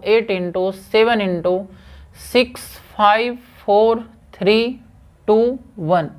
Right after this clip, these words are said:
सबको मल्टीप्लाई कर देना है, तो ये टेन का फैक्टोरियल होगा, ठीक है। इतना क्लियर है? इसका डिनोशन क्या है या नोटेशन जो भी समझ लो, तो ये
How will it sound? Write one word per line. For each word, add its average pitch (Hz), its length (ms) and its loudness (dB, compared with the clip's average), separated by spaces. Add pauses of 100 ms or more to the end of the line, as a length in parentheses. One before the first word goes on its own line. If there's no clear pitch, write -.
(160)
सबको 202 200 0
मल्टीप्लाई 180 460 0
कर 160 120 -4
देना 147 220 -6
है, - 280 -20 (220)
तो 220 60 2
ये 240 60 4
टेन 220 240 0
का 202 80 2
फैक्टोरियल 156 460 -4
होगा, 139 200 -10 (2250)
ठीक 240 140 0
है। 262 60 2
इतना 214 200 0
क्लियर 240 280 0
है? 269 100 -4 (560)
इसका 202 540 2
डिनोशन 196 520 0
क्या 226 140 2
है 240 200 -8 (420)
या 160 100 -4
नोटेशन 180 500 -6
जो 190 120 0
भी 202 80 0
समझ 208 220 0
लो, 208 140 -4 (760)
तो - 120 -10
ये 233 160 6